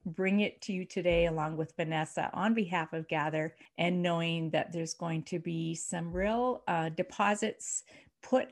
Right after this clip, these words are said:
in your heart and in your life. If you're a female listening to this, you're gonna be very encouraged. And if you're a male listening to this, and I hope you are, uh, you might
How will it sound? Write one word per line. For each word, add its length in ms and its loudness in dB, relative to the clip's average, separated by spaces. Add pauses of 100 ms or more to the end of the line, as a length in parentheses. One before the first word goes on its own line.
in 220 4
your 500 4
heart 540 -2 (280)
and 140 0
in 200 0
your 120 -2
life. 480 -2
If 160 -8
you're 140 -2
a 20 -6
female 440 2
listening 400 -2
to 140 -4
this, 340 2 (520)
you're 100 -6
gonna 120 -4
be 100 2
very 280 2
encouraged. 680 -4 (520)
And 120 6
if 140 2
you're 120 6
a 40 4
male 280 4
listening 400 0
to 100 0
this, 260 -2
and 120 -4
I 40 -2
hope 260 -2
you 140 2
are, 440 2 (100)
uh, 160 -4
you 280 -2
might 300 0